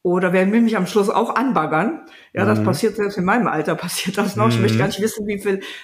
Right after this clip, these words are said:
Speaker 1: äh, junge Mädchen oder junge Frauen, äh, davon betroffen sind. Und, äh, gut, dann,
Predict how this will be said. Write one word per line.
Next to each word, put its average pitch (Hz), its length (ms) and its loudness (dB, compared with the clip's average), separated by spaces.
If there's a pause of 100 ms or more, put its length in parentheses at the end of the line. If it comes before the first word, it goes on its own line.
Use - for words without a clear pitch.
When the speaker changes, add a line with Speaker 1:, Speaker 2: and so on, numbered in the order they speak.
(100)
Speaker 1:
äh, 190 160 2
junge 196 420 0
Mädchen 190 460 0
oder 180 140 0
junge 202 260 0
Frauen, 202 520 0
äh, 175 300 -2
davon 180 300 -4
betroffen 190 480 -4
sind. 175 300 -2 (720)
Und, 185 720 2
äh, 175 240 2
gut, 226 380 0
dann, 190 260 -2